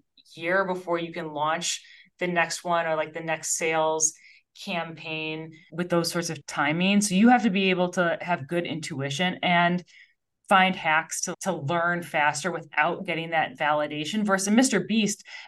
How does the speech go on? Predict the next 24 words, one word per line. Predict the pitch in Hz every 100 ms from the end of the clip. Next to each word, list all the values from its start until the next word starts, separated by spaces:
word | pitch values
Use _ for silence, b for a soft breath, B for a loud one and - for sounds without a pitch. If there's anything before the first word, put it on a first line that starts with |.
| -
every, | 190 247 -
like, | 202 - -
he | - 220 175
A | 208
B | 208
tests | 190 185 180 - -
all | 151 165
of | 165
his | 170 160 151 - b b b
videos | 151 208 196 175 160
and | 151 151
thumbnails | 190 185 170 160 156
and | 165
everything | - 165 165 165
in | - 190
real | 180 185
time | 175 180 160
in | 160
seconds. | 160 180 160 170 160 -
And | 175
so | 175
he | 175 214
can | 208
have | 190 175